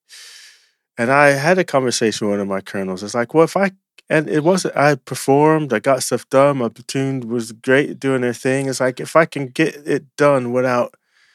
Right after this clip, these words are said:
the yelling and screaming and going crazy, well, what's the difference?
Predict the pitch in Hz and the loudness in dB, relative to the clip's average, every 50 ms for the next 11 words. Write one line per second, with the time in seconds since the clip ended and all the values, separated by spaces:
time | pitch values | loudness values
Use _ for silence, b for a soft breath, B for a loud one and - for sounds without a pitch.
0 | _ _ _ _ 120 117 120 131 131 127 127 123 127 120 117 - - - 135 127 | _ _ _ _ -2 2 4 6 6 6 6 4 2 0 -2 -4 -4 -4 -4 -4
1 | 123 120 123 123 120 120 113 113 107 127 123 120 117 113 113 - - 139 151 160 | -2 -2 -4 -4 -2 -4 -4 -2 0 2 2 2 2 -2 -4 -2 -2 0 0 0
2 | 147 131 - 117 113 113 117 117 117 120 131 143 135 - - - 127 123 _ - | -2 -2 -2 -2 0 0 0 0 0 0 -2 -2 -4 -4 -6 -8 -10 -8 _ -2
3 | 202 180 - - - 98 92 - - - - - | -2 -2 -2 -4 -6 -6 -6 -6 -8 -10 -10 -12